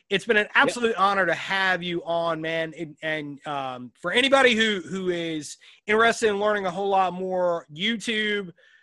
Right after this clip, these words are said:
Speaker 1: Reddit, everywhere else. He is, he, he, it's, it's pretty easy to find. Just search Economic Ninja, and you're gonna find him. Buku amount of incredible economic knowledge, advice out there.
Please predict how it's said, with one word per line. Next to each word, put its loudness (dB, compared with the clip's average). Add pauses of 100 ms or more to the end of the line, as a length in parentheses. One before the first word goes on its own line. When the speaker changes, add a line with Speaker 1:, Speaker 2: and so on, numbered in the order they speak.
(180)
Speaker 1:
Reddit, 4
everywhere 4
else. 2
He -4
is, -8
he, -8
he, 0 (100)
it's, -8
it's -6
pretty 4
easy 4
to -2
find. 2
Just -4
search 2
Economic -2
Ninja, -4 (360)
and -12
you're 4
gonna 4
find 2
him. -4 (540)
Buku -4 (100)
amount -2 (140)
of 0 (100)
incredible -2
economic -6
knowledge, -4
advice -6
out -6
there. -12